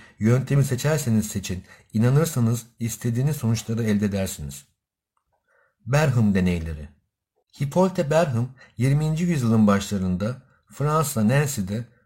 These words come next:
tıp profesörüydü. Doktorun hastaya telkininin bilinçaltının gücü sayesinde nasıl etkili olduğunu ilk açıklayanlardan biriydi. Berham dili tutulan bir adamın hikayesini anlatmaktadır. Her türlü tedavi denenmiş, hiçbiri başarılı olmamıştı.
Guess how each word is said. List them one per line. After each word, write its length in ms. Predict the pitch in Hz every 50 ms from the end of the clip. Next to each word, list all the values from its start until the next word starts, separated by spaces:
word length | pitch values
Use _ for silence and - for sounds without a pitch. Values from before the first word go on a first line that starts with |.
| _ _
tıp 200 | - - 160 -
profesörüydü. 760 | - 123 113 104 - 101 90 - 95 87 87 85 80 80 80 80 80 _ _ _ _ - - _ _ -
Doktorun 380 | 127 131 131 - 165 180 202
hastaya 500 | 165 143 147 143 143 - 160 165 175 165
telkininin 680 | - 151 143 139 139 139 - 135 131 139 165 180 139 107
bilinçaltının 720 | 104 104 143 170 - - 151 139 139 135 139 143 143 120
gücü 200 | 110 110 139 170
sayesinde 640 | - - 139 127 120 113 107 - 110 113 117 117 127
nasıl 240 | 165 170 - 143
etkili 320 | 135 127 120 - - 123 127
olduğunu 520 | 123 120 113 98 107 110 120 143 151 147 - - _ _ -
ilk 220 | 165 185 175 -
açıklayanlardan 880 | - - - - - - 123 123 120 120 117 117 120 117 123 135 131 123
biriydi. 400 | 117 107 104 98 82 - - 73 - _ _ _ _ _ _ _ _ _ _ _ _ _ _ _ _ -
Berham 480 | 139 170 196 185 185 185 185 175 127 110
dili 160 | 120 151 185
tutulan 440 | - - - - 147 160 165 165 147
bir 80 | 131
adamın 300 | 113 120 117 127 135 135
hikayesini 500 | 135 131 - 131 123 123 117 - 123 127
anlatmaktadır. 800 | 120 107 98 95 92 - 92 87 82 - - 80 76 78 - - _ _ _ _ _ _ _ _ _ _ _ _ _
Her 340 | - - 147 180 196 190 -
türlü 220 | - 147 143 139
tedavi 420 | - 139 123 131 127 127 127 113 107
denenmiş, 600 | 113 113 113 110 107 135 180 208 208 - - _ _ _ _ _ _
hiçbiri 460 | - 208 202 202 - - 151 147 143
başarılı 400 | 139 147 139 - 139 135 151 170
olmamıştı. 640 | 160 143 143 135 120 107 95 90 - - - 85 78